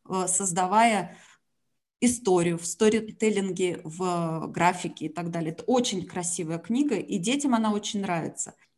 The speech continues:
Поэтому я за то, чтобы мы говорили про то, что полуязык, конечно, это не язык Сервантеса, Пушкина и Шекспира,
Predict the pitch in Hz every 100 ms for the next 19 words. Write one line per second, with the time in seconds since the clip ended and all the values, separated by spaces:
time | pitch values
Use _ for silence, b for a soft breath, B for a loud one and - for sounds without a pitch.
0 | _ 180 208 277 285 277 262 269 269 -
1 | 202 170 180 247 302 - 226 220 254 247
2 | - 185 190 185 180 185 185 180 151 -
3 | 165 165 277 311 - - 170 - 233 247
4 | 214 202 175 208 - - - - 190 247
5 | 294 285 175 127 - 190 185 214 226 226
6 | 196 240 240 - b b _ _ _ -
7 | 220 214 220 208 196 196 - 190 - 196
8 | - 180 175 165 165 - - - - 370
9 | 427 202